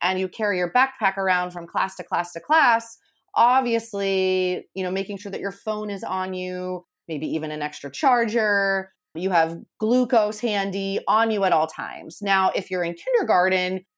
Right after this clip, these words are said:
and you're probably in the same classroom the majority of the day, it's making sure that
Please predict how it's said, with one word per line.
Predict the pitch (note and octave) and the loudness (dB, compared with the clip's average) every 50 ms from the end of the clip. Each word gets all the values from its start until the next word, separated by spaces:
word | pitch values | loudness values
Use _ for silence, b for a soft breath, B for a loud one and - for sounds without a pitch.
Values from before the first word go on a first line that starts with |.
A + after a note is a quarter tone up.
| _ _ | _ _
and | - G3+ | -2 0
you're | G3+ G3 | 0 -2
probably | F#3 - - C#4+ D4 D4 B3 B3 B3+ A3+ | -2 0 0 0 2 2 2 2 2 0
in | A3 G#3 | 0 -4
the | G3 G3 | -4 -6
same | - - G3+ F3+ F3 | -6 -6 -6 -6 -6
classroom | - - _ D4 F#4 A#4 C5 - - B3 A3+ G#3 G3 | -8 -6 _ -4 -4 -2 -4 -4 -4 -4 -2 -2 -2
the | G3 | -2
majority | F#3+ F#3+ F#3 D#3 F#3 F3+ F3 F3 E3+ E3+ | -2 -4 -4 -2 0 0 2 2 2 2
of | E3 D#3+ E3 | 0 0 -2
the | E3+ | -4
day, | D#3+ - F3+ F3+ F3 E3+ E3+ E3+ E3+ E3+ E3+ - _ _ _ _ | -2 2 2 4 6 6 6 4 2 0 -4 -8 _ _ _ _
it's | - G3+ F#3+ F#3+ - - - - _ | -2 -2 -2 -2 -6 -12 -12 -12 _
making | - B3 C#4 F4+ F#4+ F4+ D#4 D4 C#4+ | -2 -2 0 0 -2 -2 -4 -4 -4
sure | - - C#4 B3 B3+ B3+ A#3+ | -2 0 2 4 4 4 4
that | G#3 G#3+ G#3 G#3 G3+ G3+ G3 G3 F#3+ | 2 2 2 2 0 0 0 -2 -4